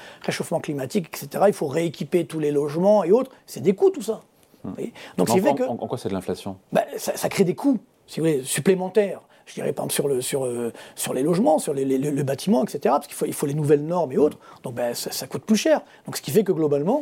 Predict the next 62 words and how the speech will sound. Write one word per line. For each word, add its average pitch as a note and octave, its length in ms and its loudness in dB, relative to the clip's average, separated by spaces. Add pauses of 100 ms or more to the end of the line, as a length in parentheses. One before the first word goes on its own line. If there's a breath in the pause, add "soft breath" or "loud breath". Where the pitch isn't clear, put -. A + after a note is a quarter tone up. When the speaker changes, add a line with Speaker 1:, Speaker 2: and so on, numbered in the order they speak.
Speaker 1:
on C#3 60 -8
a - 20 -8
une, C3+ 80 -8 (180)
une C#3+ 80 -4
inflation - 320 -2
qui, - 140 -6
globalement, D3 400 -4
est G3+ 100 -6
en D3 40 -10
train G3 120 0
d'augmenter. F#3+ 400 2 (220 loud breath)
Pareil, G3 240 6
si F#3+ 160 -12
vous E3+ 120 -4
li-, F3+ 140 0
réduisez, F3 680 4 (240 loud breath)
ben, E3 100 2
les, D3+ 280 0
si - 160 2
vous F3+ 100 6
produisez F#3 360 2
davantage E3+ 400 0
en F#3+ 60 0
France, G3 200 2
ce - 40 -20
qui - 60 -14
est - 80 -20
une C3 80 -16
très - 140 -4
bonne E3+ 140 2
nouvelle, D4 300 4 (300 soft breath)
mais C#3+ 80 -4
évidemment, D3 420 2
on - 20 -4
n'a D3 80 -10
pas D#3 140 -6
forcément C#3+ 240 -4
les F3 60 0
mêmes D#3 180 -2
coûts F#3 100 -2
qu'ailleurs. C4+ 380 0 (260 loud breath)
Donc, C#3+ 160 -6
là D3 100 2
aussi, D3 220 2
il B3+ 60 6
y G#3+ 60 4
aura D3+ 160 0
une D3 80 -6
inflation - 260 -4
supplémentaire. G#3+ 540 0
Vous - 40 -8
voyez, B3 120 2
donc, A#3 140 2 (380 loud breath)
euh, - 220 -2 (340)
fondamentalement, B3+ 540 2
l'inflation A3+ 260 -2
est B3+ 60 4
là. G3+ 80 4
Moi, A3+ 100 -2
je - 60 -10
pense C#4 180 -2
que A3 220 4